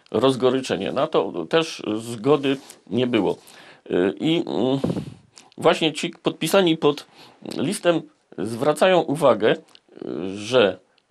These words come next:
y, na, na, na to, że teraz jest przeprowadzana reforma oświaty i ona jest, y, dla nas trudna. To jest bardzo trudna reforma. Y, i Solidarność w tej reformie nie przeszkadzała. Y,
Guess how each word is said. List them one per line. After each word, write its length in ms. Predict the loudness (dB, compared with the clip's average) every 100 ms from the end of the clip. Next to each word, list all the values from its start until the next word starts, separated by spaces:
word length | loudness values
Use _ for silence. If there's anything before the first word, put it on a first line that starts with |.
| -16
y, 120 | -10 -8 -8 -10
na, 180 | -6 -6
na, 200 | -2 -4 -4 -4
na 160 | -2
to, 140 | -2 -4
że 120 | -2
teraz 280 | -2 -2 -4
jest 300 | -6 -6 -10 -10 _ -6
przeprowadzana 680 | -6 -4 -4 -4 -2 -2 -2
reforma 420 | -2 -4 -2 -4
oświaty 480 | -4 2 2 2 -8 -14 -20 -12
i 120 | -6
ona 280 | -2 0 2
jest, 320 | 2 -2 -4
y, 140 | -4 -4
dla 380 | -6 0 4 4
nas 200 | 2 0
trudna. 480 | 0 2 2 -2 -6 _ -10
To 60 | -6
jest 120 | -2
bardzo 220 | 0 0
trudna 300 | -6 -4 -2
reforma. 420 | -2 -2 -6 -4 -8 -12 -20 -20 -4
Y, 280 | -2 0 0
i 200 | -2 -6
Solidarność 680 | -4 -2 2 4 4 0 -6
w 40 |
tej 140 | -4 -2
reformie 440 | 0 0 0 0
nie 120 | 0
przeszkadzała. 640 | 0 -2 -2 2 4 4 2 -6 -20 -20 -20 -20 -20
Y, 40 | -12